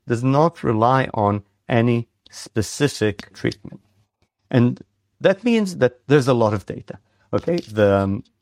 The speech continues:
second stage is when we want to predict the response to a particular treatment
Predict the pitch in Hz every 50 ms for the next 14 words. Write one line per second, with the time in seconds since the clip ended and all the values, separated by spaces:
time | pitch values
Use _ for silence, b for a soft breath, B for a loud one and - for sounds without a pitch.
0 | _ _ _ _ - - - - - 277 - - 349 311 233 - - - - 107
1 | 101 101 107 113 127 - - _ _ _ _ _ _ _ - 147 135 127 117 117
2 | - - - - 123 113 117 123 120 117 110 113 110 113 113 110 - - _ _
3 | _ _ _ _ _ _ _ - 113 113 147 175 185 180 - - 160 - _ _
4 | - - - 117 107 101 101 107 - 175 196 196 196 - - - - 131 113 110
5 | 110 - - - - 226 240 233 214 - - - - 185 196 190 160 147 - -
6 | 135 - - 156 147 - - 131 117 - - - 170 151 - - 151 147 147 -
7 | _ - - -